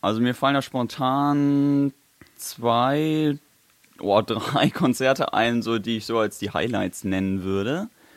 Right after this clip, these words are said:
Das eine ist das Rohrer Seefest in Stuttgart. Da haben wir, boah, jetzt, ich glaub, es war zwanzig achtzehn gespielt.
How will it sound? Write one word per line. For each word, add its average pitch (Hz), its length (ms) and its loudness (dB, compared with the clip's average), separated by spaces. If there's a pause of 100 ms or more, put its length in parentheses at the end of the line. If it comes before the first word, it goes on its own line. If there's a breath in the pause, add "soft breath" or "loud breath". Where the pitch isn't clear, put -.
(300 soft breath)
Das 107 140 -8
eine 127 460 0
ist - 380 -6
das 98 380 0
Rohrer 107 440 2
Seefest 117 840 -4 (100)
in 104 400 0
Stuttgart. 120 1120 -4 (280)
Da 95 120 -6
haben 117 220 0
wir, 117 360 0
boah, 90 220 -2
jetzt, - 260 -8 (240)
ich - 80 -20
glaub, 87 140 -10
es - 100 -14
war 90 100 -6
zwanzig - 560 -6
achtzehn 165 640 -6
gespielt. 180 560 -4